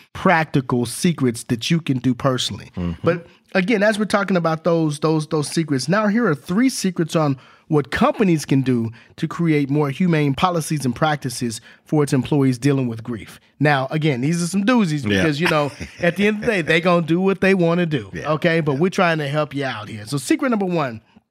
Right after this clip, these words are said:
Speaker 1: expand your bereavement leave time period, okay? Just, we, we know it's
Speaker 2: We
Speaker 1: not
Speaker 2: know.
Speaker 1: enough time.
Speaker 2: That's right. It's
Speaker 1: We,
Speaker 2: not enough time.
Speaker 1: you know, and, and as an H R professional, you have to advocate,
Speaker 2: Yes.
Speaker 1: you know, for the right thing here, right?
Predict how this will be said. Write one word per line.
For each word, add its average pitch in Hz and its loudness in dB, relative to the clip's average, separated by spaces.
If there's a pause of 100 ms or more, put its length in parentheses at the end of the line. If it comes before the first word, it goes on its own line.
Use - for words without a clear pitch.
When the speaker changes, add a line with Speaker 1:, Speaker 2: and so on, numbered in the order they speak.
(320)
Speaker 1:
expand 254 2
your 190 2
bereavement 156 0
leave 151 0
time 139 0
period, 113 -4 (120)
okay? 151 -4
Just, 160 -4 (640)
we, 190 0
we 202 2
know 220 4
it's 151 0
Speaker 2:
We 131 2
Speaker 1:
not 165 4
Speaker 2:
know. 151 0
Speaker 1:
enough 147 0
time. 127 0
Speaker 2:
That's 139 0
right. 92 0
It's 107 0
Speaker 1:
We, 226 4
Speaker 2:
not 107 0
enough 73 -10
time. - -6 (140)
Speaker 1:
you 208 -2
know, 190 0 (260)
and, 185 2
and 175 2
as 160 2
an 165 0
H 233 0
R 208 0
professional, 175 -2
you 170 -2
have 165 0
to 139 0
advocate, 127 -2
Speaker 2:
Yes. 104 -4
Speaker 1:
you 156 6
know, 151 2
for 156 2
the 135 0
right 131 0
thing 117 -4
here, 113 -6
right? 143 0